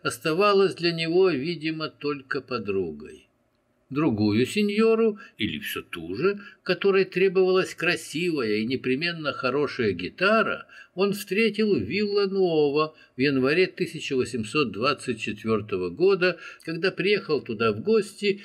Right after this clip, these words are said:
к генералу Доминико Пино. В одном из писем из Виллануова Паганини пишет: «Здесь для одной сеньоры нужна красивая гитара,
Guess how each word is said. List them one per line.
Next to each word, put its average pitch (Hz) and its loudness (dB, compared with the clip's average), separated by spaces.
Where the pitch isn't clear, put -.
к - -14
генералу 143 2
Доминико 110 -4
Пино. 78 -16
В 143 -6
одном 214 0
из - -4
писем 185 -4
из 131 -4
Виллануова 147 2
Паганини 131 4
пишет: 107 -10
«Здесь 180 -2
для 185 2
одной 190 2
сеньоры 208 2
нужна 196 0
красивая 202 2
гитара, 139 -2